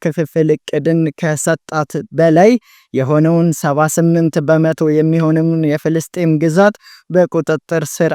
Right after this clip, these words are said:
አውላለች። በአስራ ዘጠኝ ስልሳ ሰባቱ ጦርነት ደግሞ ቀሪውን የፍልስጤም ግዛት ማለትም ዌስት ባንክን፣ ምስራቅ ኢየሩሳሌምን ጨምሮ እና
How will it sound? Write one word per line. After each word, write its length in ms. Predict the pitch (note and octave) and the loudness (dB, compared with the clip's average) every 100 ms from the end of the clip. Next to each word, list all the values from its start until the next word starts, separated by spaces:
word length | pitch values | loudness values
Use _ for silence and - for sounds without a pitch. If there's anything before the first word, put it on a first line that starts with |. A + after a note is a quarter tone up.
| - | -2
አውላለች። 720 | E3 D#3+ D#3 B2 - - - - _ _ _ - | 2 2 2 0 -4 -10 -16 -20 _ _ _ -2
በአስራ 260 | E3+ - F3+ | 0 2 2
ዘጠኝ 280 | E3+ A#3+ F4 | 2 -2 -4
ስልሳ 260 | - E3 F3+ E3 | -2 -2 0 0
ሰባቱ 440 | D#3+ D#3 D3+ E3+ | 0 0 0 -4
ጦርነት 480 | - D#3+ D#3 D#3+ D#3+ C#3 | -4 -2 0 0 0 -2
ደግሞ 240 | D#3+ F3 G3+ G#3+ - _ | -2 2 2 0 -4 _
ቀሪውን 400 | - B2+ C3+ D#3 | -8 -4 0 2
የፍልስጤም 640 | E3 D#3+ E3 D#3+ - F3 D#3+ | 2 0 -2 -4 -4 -2 0
ግዛት 360 | D#3+ D#3 D#3+ D#3 | 0 2 0 2
ማለትም 480 | D#3 D#3 D#3+ - D#3+ D3 | 0 2 0 0 -2 2
ዌስት 360 | D#3 D#3 - D#3+ | 0 0 -2 -2
ባንክን፣ 500 | D#3+ D#3+ E3 G3+ A3 G#3+ - _ B2 | 0 0 0 2 2 2 -4 _ -6
ምስራቅ 420 | C3+ C#3+ D3+ D#3 | -4 0 0 0
ኢየሩሳሌምን 880 | D#3 D#3 E3 E3 - D#3+ D#3+ E3 E3 D#3+ | -2 0 0 0 0 0 0 0 0 -2
ጨምሮ 380 | E3 E3 D#3+ D#3 D#3 | -2 -2 0 0 0
እና 220 | E3 E3+ | 2 2